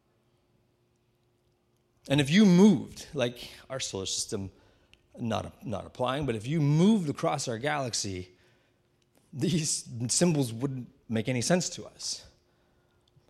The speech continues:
These heavenly celestial bodies are just giant balls of gas,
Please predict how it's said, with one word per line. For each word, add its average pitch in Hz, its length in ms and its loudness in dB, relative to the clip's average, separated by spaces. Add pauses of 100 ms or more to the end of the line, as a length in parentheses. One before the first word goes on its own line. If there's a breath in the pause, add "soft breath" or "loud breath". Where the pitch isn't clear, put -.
(100)
These 143 180 0
heavenly 165 460 4
celestial 131 600 4
bodies 107 500 0
are 104 60 -6
just 110 220 -6 (200)
giant 123 540 -2
balls 113 380 -2
of 85 120 -10
gas, - 640 -8